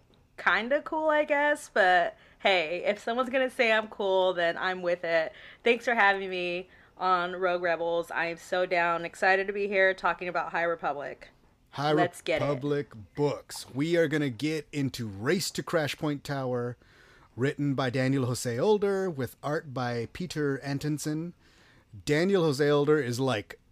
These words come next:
Speaker 2: my favorite Star Wars author at the moment, fellow Space Latino, uh, and I am loving, like, everything that dude puts out.
Speaker 1: Hey, we love our Space Latinos, man. And Daniel Jose,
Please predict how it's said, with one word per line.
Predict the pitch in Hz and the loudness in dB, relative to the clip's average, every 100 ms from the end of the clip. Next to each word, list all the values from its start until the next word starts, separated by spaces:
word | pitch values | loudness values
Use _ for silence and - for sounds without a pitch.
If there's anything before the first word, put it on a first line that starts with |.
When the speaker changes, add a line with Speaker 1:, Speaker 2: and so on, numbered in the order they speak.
| _ | _
Speaker 2:
my | 127 120 123 | -6 -4 -4
favorite | - 135 135 117 117 113 | -2 -2 -2 0 -2 -4
Star | - 131 120 | -4 -2 -2
Wars | 113 110 | -4 -6
author | 120 123 - 127 | -4 -6 -4 -4
at | 117 - | -4 -6
the | |
moment, | 113 170 190 190 180 _ - | -2 0 2 2 0 _ -20
fellow | - - 151 147 139 | -16 -2 2 2 0
Space | - 143 - | 0 -2 0
Latino, | 120 - 190 190 190 180 _ _ _ _ _ | -6 -4 -2 0 -2 -4 _ _ _ _ _
uh, | - 143 127 123 117 123 - | -4 -2 0 0 -2 -6 -4
and | 147 131 123 120 113 123 _ _ - | -2 0 0 -2 -4 -8 _ _ -12
I | 131 147 | -4 0
am | 131 | 0
loving, | 127 127 127 | 0 0 -2
like, | 117 113 - | -4 -6 -6
everything | 123 123 110 120 107 101 - | -6 -6 -4 -6 -6 -10 -8
that | 110 101 | -6 -6
dude | 110 98 | -10 -10
puts | 104 110 | -12 -12
out. | 92 - _ - - _ _ _ _ _ _ _ | -14 -18 _ -20 -20 _ _ _ _ _ _ _
Speaker 1:
Hey, | 185 185 | -2 0
we | 190 | 2
love | 208 190 185 | 4 4 4
our | 180 | 2
Space | 175 190 175 - | -2 -2 -2 -2
Latinos, | 165 - 160 156 151 | -8 -8 -10 -10 -8
man. | 160 151 151 | -8 -6 -6
And | 151 165 170 | -8 -8 -2
Daniel | 175 175 202 | 2 2 0
Jose, | 208 214 202 202 | -2 -2 2 0